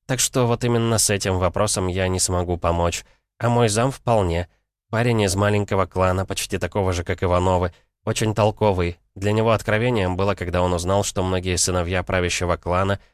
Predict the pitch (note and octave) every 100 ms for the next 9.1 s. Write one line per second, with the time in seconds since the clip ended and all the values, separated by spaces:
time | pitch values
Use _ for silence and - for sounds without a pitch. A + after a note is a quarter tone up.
0 | _ - G#2 G2 F#2 F3+ F#2 - F#2 F#2+
1 | F#2 F2+ D#2+ D#2 - _ _ _ - F2
2 | - D#2+ E2 D#2 - F2 D#2+ E2 D2 -
3 | _ _ _ _ _ _ _ E2 D#2+ F2
4 | D#2+ G2+ E2+ - - _ _ - E2 F2
5 | F2 E2 D#2 F2 F2 E2 D#2+ F#2 G#2 _
6 | _ _ - B2+ - B2 A2 - G#2 -
7 | G2+ G2+ F2+ G#2+ G#2 G2+ - F#2+ F#2 E2+
8 | - F#2+ F2+ F2 F#2+ F2+ F2 F2+ E2+ E2
9 | D2